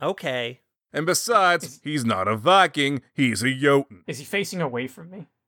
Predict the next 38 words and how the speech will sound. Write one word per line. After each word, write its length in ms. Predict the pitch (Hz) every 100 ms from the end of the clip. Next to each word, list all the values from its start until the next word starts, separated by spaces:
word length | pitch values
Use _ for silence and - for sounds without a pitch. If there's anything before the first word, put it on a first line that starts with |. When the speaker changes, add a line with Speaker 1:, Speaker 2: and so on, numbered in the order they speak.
| _ _ -
Speaker 2:
I'm 200 | 339 381
gonna 220 | 392 311
say 360 | - 294 262
he's 200 | 208 214
not 280 | 180 202 170 -
facing 360 | 175 143 151 143
you 140 | 127
right 260 | 131 123 117
now, 240 | 135 135
'cause 180 | 120 117
he's 220 | 131 -
facing 520 | - 143 135 - 131
our, 280 | 127 123 120
uh, 320 | 120 120 117 - _ _ _
our 120 | - 113
friend 280 | 143 127
Albine. 540 | 120 123 104 98 85 76
Speaker 3:
So 80 | 123
his 100 | 113
back 380 | - 127 117
is 100 | 120
turned 280 | - 120 107
to 60 | 98
me, 100 | 95
right? 280 | 95 107 117 _ _ _ _
Speaker 2:
You, 200 | - 190 196
you 100 | 196
got 160 | 220 196
a 40 |
good 200 | 160 131
side 400 | - 170 143 110
profile 540 | 120 - 113 82 80
on 180 | 80 76
him. 140 | 76 - _ -
Speaker 3:
Okay. 360 | 113 - 101 98 _ _ _ _ _
I 460 | 110 127 135 143 139
want 380 | 135 135 139 127
to 200 | - 139